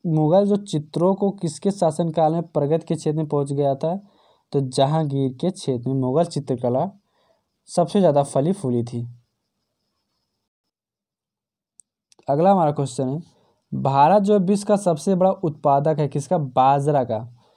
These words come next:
किसका? बाजरा का। अगला हमारा क्वेश्चन, दुनिया का सबसे सक्रिय ज्वालामुखी जो है, दुनिया का सबसे सक्रिय ज्वालामुखी जो माउंट एटना है, किस देश में स्थित है? इटली में। ये मस्ट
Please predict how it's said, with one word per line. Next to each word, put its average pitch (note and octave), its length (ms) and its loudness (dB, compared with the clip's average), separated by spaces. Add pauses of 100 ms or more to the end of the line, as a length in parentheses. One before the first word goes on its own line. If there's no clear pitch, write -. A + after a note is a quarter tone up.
(320)
किसका? F3+ 340 2
बाजरा C#3+ 520 4
का। B2 140 -2
अगला F3 360 2
हमारा G#3 180 6
क्वेश्चन, F3 380 0
दुनिया F3 320 2
का A3 100 2
सबसे G3 420 -2
सक्रिय E3+ 400 -2
ज्वालामुखी D3 520 0
जो B2+ 160 -2
है, C#3+ 200 -6 (480)
दुनिया D3+ 260 0
का G3 60 0
सबसे F#3 760 -2 (360)
सक्रिय D#3 480 0
ज्वालामुखी E3 380 4
जो F3+ 100 0
माउंट D3+ 680 0
एटना F3+ 400 2
है, F3 100 -2
किस F#3 220 -2
देश F3 160 -2
में F3 80 -2
स्थित F3 200 -4
है? G#3 160 -4 (100)
इटली E3+ 320 0
में। A#2 240 -4 (520)
ये C#3+ 80 0
मस्ट F3+ 380 -2